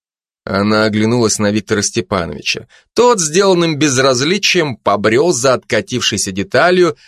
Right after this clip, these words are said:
как будто его больше ничего не касалось. «Так», пыталась хладнокровно разобраться Ляпа. «Где-то здесь еще должны находиться какие-то недоумок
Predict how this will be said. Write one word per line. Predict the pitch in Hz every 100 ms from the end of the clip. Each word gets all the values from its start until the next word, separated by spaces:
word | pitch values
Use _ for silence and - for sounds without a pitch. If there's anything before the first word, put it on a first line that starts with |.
| _ _
как | - 95
будто | 120 - 117
его | 113 113
больше | 104 135 127 120 113
ничего | 127 120 - 113 117
не | 110
касалось. | 95 110 104 - 87 80 - - - - _ _ _ _ _ _ _ _
«Так», | 156 147 139 120 113 123 - - -
пыталась | - 107 104 104 -
хладнокровно | 104 101 101 90 101 123 147
разобраться | 135 113 101 101 - -
Ляпа. | 98 85 82 - - _ _ _ _ _ _ -
«Где-то | 139 151 208 214 180
здесь | 151 117 104 107 113 143 -
еще | 151 139 -
должны | 131 127 127 131
находиться | 123 127 113 110 - 104
какие-то | 107 98 - 98 95 98 90 - _ _ -
недоумок | 139 117 101 104 95 90 95 131 165 - -